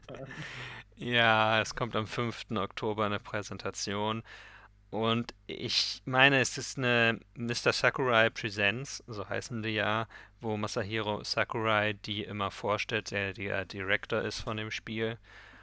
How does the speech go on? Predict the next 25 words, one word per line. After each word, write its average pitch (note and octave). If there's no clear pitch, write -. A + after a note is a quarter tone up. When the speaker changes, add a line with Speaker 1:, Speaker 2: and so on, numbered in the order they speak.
Speaker 2:
Und A#2+
es G#2
ist -
immer B2+
sehr, B2
es -
ist D#3
schon C#3
interessant, A2+
wenn G#2
du G2+
dich G2
für G#2
Nintendo G#2+
interessierst G#2
und F#2+
für A2
Smash G2+
so -
ein G2
bisschen, G#2+
sich -
das G2+
anzusehen, G2+
weil G2